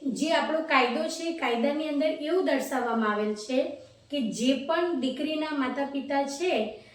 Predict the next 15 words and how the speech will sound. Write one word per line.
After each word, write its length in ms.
એમને 300
જો 300
સગા 500
દ-, 360
દીકરા 300
દીકરી 440
હોય 440
ત્યાર 240
સુધી 480
જમાઈને 540
કોઈ 240
પણ 180
પ્રકારનો 580
એ 260
હક 260